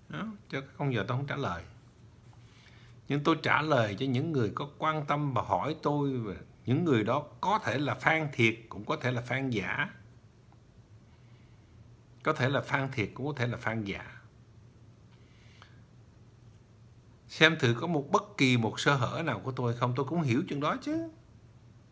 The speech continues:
Tôi hiểu chuyện đó chứ. Nhưng mà tôi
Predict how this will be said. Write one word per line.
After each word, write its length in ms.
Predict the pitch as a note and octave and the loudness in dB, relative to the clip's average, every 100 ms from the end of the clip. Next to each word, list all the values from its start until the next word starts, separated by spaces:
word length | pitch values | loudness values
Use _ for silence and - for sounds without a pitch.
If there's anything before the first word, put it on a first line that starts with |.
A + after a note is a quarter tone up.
| - - - - - - - - - - - - - - - - | -20 -20 -20 -20 -20 -20 -20 -20 -20 -20 -20 -20 -20 -20 -20 -8
Tôi 120 | - E3+ | 0 2
hiểu 140 | D3 - | 2 2
chuyện 100 | C#3+ | -2
đó 180 | D3+ B3+ | -2 -4
chứ. 220 | C4+ D4 D4 - - - - - - - - - - - - - - - - - - - - - - - - - - - - - - - - - - - C3 | -6 -8 -12 -20 -20 -20 -20 -20 -20 -20 -20 -20 -20 -20 -20 -20 -20 -20 -20 -20 -20 -20 -20 -20 -20 -20 -20 -20 -20 -20 -20 -20 -20 -20 -20 -20 -20 -14 -6
Nhưng 180 | C#3 D#3+ | 0 4
mà 120 | C#3 | 4
tôi 680 | C#3 D3 D#3 D#3 D3+ D3 | 4 2 2 0 -4 -4